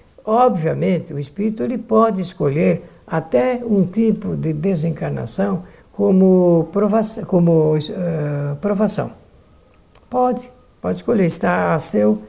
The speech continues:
eh, li-, seu arbítrio. Entretanto, vários fatores podem tirá-lo desse, desse caminho. Vários fatores. Então, nós temos que, com cuidado,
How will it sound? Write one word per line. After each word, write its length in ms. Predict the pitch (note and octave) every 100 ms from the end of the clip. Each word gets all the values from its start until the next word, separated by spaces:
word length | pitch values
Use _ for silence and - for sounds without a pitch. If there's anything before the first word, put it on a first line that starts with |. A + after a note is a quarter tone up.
| - _ -
eh, 360 | G3 E3 D#3
li-, 420 | D3+ G3 A3 G3+ E3+
seu 420 | - G3 F#3 F#3
arbítrio. 720 | F3+ D#3 C#3+ G#3 - D3+ C#3+ - - _ G#3+
Entretanto, 880 | A3 A3 F#3 - A3 A3+ - D#3 - _ _ _ -
vários 480 | E3+ A3+ C4 A#3 -
fatores 840 | F#3 D#3 - A3 A3 G3 D3+ - - _
podem 340 | G3 G3+ G#3+ G#3+
tirá-lo 600 | A#3+ A#3+ G#3 E3+ G3 A3+
desse, 1120 | E3+ E3 F#3 F#3 - G3 G3 G3 G3 G3 F#3+ G3+ G#3+ G#3+ - A3+ A3 F#3+
desse 280 | G3 -
caminho. 460 | G#3 A3+ A3 G#3+ E3+ - - _ _
Vários 420 | F3 A#3 D4 B3+ -
fatores. 680 | F3 C#3 E3 D3 D3 - _ _ _ F#3+
Então, 360 | D#3+ G#3 A3+ A3+ - _
nós 180 | F#3+ F3
temos 220 | B3+ A#3
que, 460 | - G#3+ G3 E3 - - - -
com 180 | C4 A#3+
cuidado, 640 | F3+ C#3 F#3+ G#3 E3 -